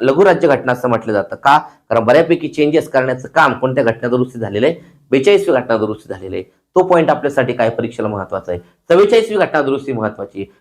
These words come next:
पक्षांतर बंदीसाठी असणारा बावन्नवी घटनादुरुस्ती महत्त्वाची, एकसष्टावी घटनादुरुस्ती महत्त्वाची आहे, एकोणसत्तरावी घटनादुरुस्ती दिल्लीला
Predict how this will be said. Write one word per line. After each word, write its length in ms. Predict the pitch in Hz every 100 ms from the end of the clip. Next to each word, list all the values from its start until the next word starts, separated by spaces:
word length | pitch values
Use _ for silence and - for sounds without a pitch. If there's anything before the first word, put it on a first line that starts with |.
| -
पक्षांतर 420 | 127 165 175 185
बंदीसाठी 480 | 170 165 180 180 180
असणारा 280 | 165 185 190
बावन्नवी 400 | 170 190 220 220
घटनादुरुस्ती 540 | 175 165 147 143 143
महत्त्वाची, 600 | 120 104 - 98 95 95 _ _ 139
एकसष्टावी 500 | 151 226 220 233 202
घटनादुरुस्ती 580 | 143 139 117 117 120
महत्त्वाची 560 | 110 98 - 92 - 98
आहे, 80 | 87 _ _ -
एकोणसत्तरावी 640 | - 202 196 - 190 196
घटनादुरुस्ती 540 | 170 185 175 175 180
दिल्लीला 480 | 156 160 175 180